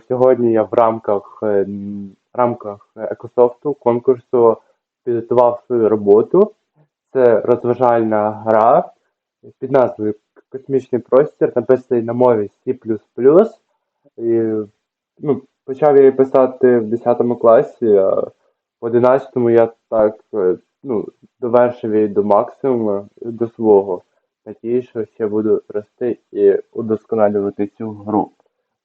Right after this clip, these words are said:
В папці ми бачимо два файла, які стосуються цієї гри. Перший файл, е, нижче, який ми бачимо, це ексе.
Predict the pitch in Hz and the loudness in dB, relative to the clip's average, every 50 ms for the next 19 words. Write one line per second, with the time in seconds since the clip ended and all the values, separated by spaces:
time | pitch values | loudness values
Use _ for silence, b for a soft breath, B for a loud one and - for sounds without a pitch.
0 | _ 104 107 131 131 135 127 117 95 - - _ _ _ _ _ _ _ _ _ | _ _ 0 4 4 6 6 4 2 0 -4 _ _ _ _ _ _ _ _ _
1 | _ _ _ _ _ - 117 120 - - - _ _ - 139 127 110 101 - - | _ _ _ _ _ -2 -2 -2 -2 -2 -6 _ _ 0 2 4 4 4 4 2
2 | 92 110 110 104 110 107 107 104 - - 110 107 104 104 98 104 107 107 104 98 | 0 0 2 4 4 2 2 0 -2 -6 -4 -2 -2 -2 0 2 2 4 4 4
3 | 92 - - - - _ _ _ _ _ - 110 104 104 120 147 156 147 113 - | 2 2 -2 -4 -12 _ _ _ _ _ -4 -2 0 2 4 4 4 4 4 2
4 | - 104 _ _ _ _ 113 113 - - 123 117 120 _ - 117 - _ - 120 | 0 -4 _ _ _ _ -20 -14 -8 -6 -6 -6 -6 _ -20 -20 -18 _ -6 -2
5 | 120 117 113 110 101 - _ - 113 107 104 95 - - _ - - _ _ _ | 0 0 0 0 -2 -4 _ 0 2 4 4 2 0 -4 _ -20 -20 _ _ _
6 | _ _ - 120 113 110 110 107 107 110 110 117 131 165 196 - - _ _ _ | _ _ -4 0 2 2 2 0 0 0 2 4 4 4 2 0 -6 _ _ _
7 | _ _ _ _ _ _ - 123 120 120 120 - - _ - 110 110 - 113 113 | _ _ _ _ _ _ 0 0 0 0 0 -4 -10 _ -8 -6 -2 0 2 2
8 | 113 110 107 107 104 B B B B B B _ _ - - - - - - - | 4 4 4 2 0 B B B B B B _ _ -12 -10 -10 -8 -8 -8 -8
9 | 143 139 143 135 131 120 - _ - 113 - - 113 117 117 110 98 104 98 101 | -4 0 2 2 2 2 -2 _ -12 -10 -6 -6 -4 -4 -4 0 2 4 4 4
10 | 101 - 110 107 104 - - 107 101 107 - _ _ - - 113 127 156 - - | 2 0 -6 -8 -8 -4 -2 0 0 0 -2 _ _ -2 2 2 2 2 2 -4